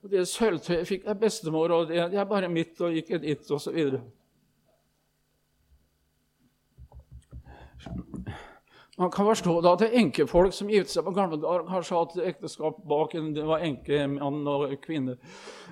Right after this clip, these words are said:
Og, og, og, for noe avtale, men altså, i utgangspunktet da, og særlig når det gjelder Kristus og du, så,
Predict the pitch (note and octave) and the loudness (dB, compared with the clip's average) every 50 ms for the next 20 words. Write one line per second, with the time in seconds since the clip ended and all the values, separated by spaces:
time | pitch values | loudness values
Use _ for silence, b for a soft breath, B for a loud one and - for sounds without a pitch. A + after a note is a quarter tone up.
0 | B _ _ D3+ D#3 - _ - C3+ B2 - - - - _ F3+ F#3 - F#3+ F3 | B _ _ -12 -12 -12 _ -12 -12 -12 -12 -14 -18 -12 _ -6 -6 -4 -2 -2
1 | F3 - D#3+ D3 - - - - E3+ F#3+ F3+ - D#3 F3 F3 E3+ F3+ F3+ D#3+ C#3 | -2 -2 -6 -8 -10 -14 -18 -6 -2 0 0 0 0 0 2 4 4 4 2 0
2 | - D#3+ D#3+ F3+ F#3 F3 F3 E3+ E3 D#3 D3 E3+ D3+ B B B B B B _ | 0 -2 -2 -2 0 -2 -2 -2 -2 0 2 0 0 B B B B B B _
3 | G3+ D4+ - - B3 A3 D#3 - F#3 D#3+ F3 E3 - - - - C3 - - G3 | -12 -12 -4 -2 -2 -2 -2 -4 -8 -8 -10 -10 4 6 6 6 6 4 -2 0
4 | G3 G#3 F#3 D3+ B2+ A#2+ - - b b b _ - E3 - - G#3+ G#3+ F#3 F#3+ | 4 6 6 6 4 2 -4 -12 b b b _ -10 -8 -6 -2 -2 0 0 2
5 | G3 G#3 G#3 G3 F#3 F3+ F3+ F#3 G3+ G3 - - F3 E3 E3 D#3+ - - - F3+ | 2 4 6 6 6 8 8 6 6 6 4 4 6 6 6 4 2 -2 2 2
6 | F3 F3 - - F#3 F#3 D#3+ C#3 D3+ D#3 D3+ D3 C#3+ C3+ - - D#3 D#3 D3 | 2 2 2 2 0 0 0 2 2 2 2 2 2 0 2 6 6 6 6